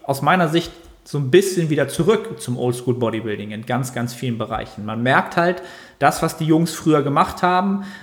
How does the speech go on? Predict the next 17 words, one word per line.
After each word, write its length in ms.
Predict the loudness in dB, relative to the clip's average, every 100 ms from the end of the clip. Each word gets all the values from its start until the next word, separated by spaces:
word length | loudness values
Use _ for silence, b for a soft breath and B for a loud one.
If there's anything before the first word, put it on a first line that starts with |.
| B
war 320 | 2 4 6
in 120 | 2
vielen 540 | -4 2 4 6 4 0
Prinzipien 720 | -2 -4 0 0 0 -2 -2
eigentlich, 540 | -2 -2 -4 -6 -14 _ _ _ _ _ -4
ja, 300 | 2 2 0 -12 -20 -20 _ _ -8
genau 300 | 0 4 6
das, 180 | 4 4
was 140 | 0
die 120 | 0 -2
Wissenschaft 480 | -2 0 0 2
heute 260 | 4 4 4 -2 -2
in 280 | 0 0
großen 420 | 2 4 4 4 2
Teilen 480 | 2 2 2 0
jetzt 420 | 0 -2 -4 -8 -8
supportet. 680 | -8 2 4 6 2 0